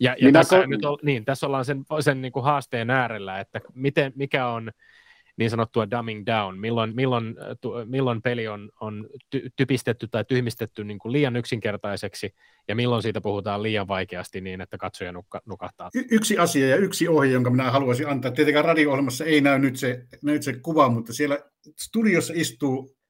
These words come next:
Speaker 2: semmoinen kaljupäinen mies, jolla on oranssinen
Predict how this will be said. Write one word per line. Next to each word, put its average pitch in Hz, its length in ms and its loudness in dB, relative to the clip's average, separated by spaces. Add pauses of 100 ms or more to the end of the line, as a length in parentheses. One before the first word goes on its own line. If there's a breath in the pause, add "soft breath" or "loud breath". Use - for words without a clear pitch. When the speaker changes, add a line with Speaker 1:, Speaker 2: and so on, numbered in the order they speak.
Speaker 2:
semmoinen 143 260 2
kaljupäinen 131 480 4
mies, 127 280 2
jolla 120 240 -2
on 123 340 -2 (120)
oranssinen 123 720 0